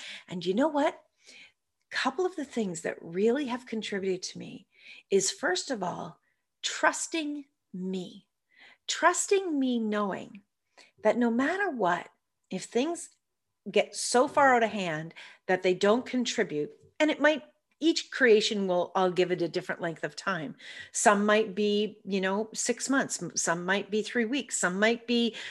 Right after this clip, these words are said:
you know, five years, whatever the case may be. But as the creations are unfolding, right? If I am willing to trust me, I know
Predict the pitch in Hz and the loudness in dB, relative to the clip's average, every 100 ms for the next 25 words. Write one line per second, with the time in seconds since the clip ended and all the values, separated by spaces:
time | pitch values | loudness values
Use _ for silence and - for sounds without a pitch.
0 | - - 220 226 240 - _ - 254 269 | -6 2 6 6 4 -4 _ 6 10 10
1 | 240 294 196 175 233 269 277 269 - 262 | 8 4 2 4 4 4 2 0 0 0
2 | 240 233 233 285 226 226 - - 233 262 | 0 0 2 2 4 4 4 -2 -2 0
3 | 285 262 262 - 262 214 202 202 196 - | 0 -2 -6 0 4 6 4 0 -4 0
4 | 196 190 - 202 202 185 220 233 240 202 | 2 2 0 -2 -4 -4 -2 0 0 -2
5 | 85 113 214 _ - 180 233 - - - | -4 -10 -16 _ 0 0 0 -6 -18 -16
6 | - - 254 226 - - 220 233 262 294 | -16 2 6 6 4 -2 0 4 4 4
7 | 226 214 208 208 208 196 185 - - - | 2 2 0 0 -2 -4 -6 -4 -4 0
8 | 233 233 - 220 233 185 - 226 277 294 | 0 0 -4 -2 0 -2 -2 -2 0 0
9 | 330 370 202 214 | 0 0 0 -4